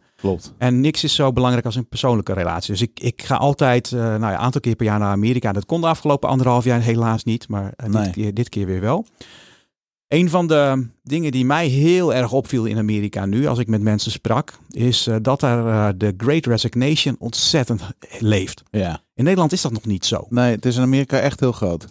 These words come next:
Speaker 2: Echt heel groot. Eh,
Speaker 1: Wat is de Great Resignation voor
Speaker 2: de
Speaker 1: de
Speaker 2: Great
Speaker 1: luisteraar?
Speaker 2: Resignation, eh,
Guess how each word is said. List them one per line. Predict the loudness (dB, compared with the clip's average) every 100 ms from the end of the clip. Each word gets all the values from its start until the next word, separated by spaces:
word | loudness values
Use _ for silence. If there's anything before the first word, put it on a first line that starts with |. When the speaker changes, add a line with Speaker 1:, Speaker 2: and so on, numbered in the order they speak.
| _
Speaker 2:
Echt | 0 0 -4 -18 _
heel | -4 0 2
groot. | 0 -2 -2 -10
Eh, | -8 0
Speaker 1:
Wat | 2 2
is | 0
de | 0
Great | 2 0
Resignation | 0 0 0 0 0 0 -4
voor | -2
Speaker 2:
de | 0
Speaker 1:
de | 2
Speaker 2:
Great | 2
Speaker 1:
luisteraar? | 0 -2 0 2
Speaker 2:
Resignation, | 2 0 -2 2 2 2 -2 -2 -6 -12
eh, | -6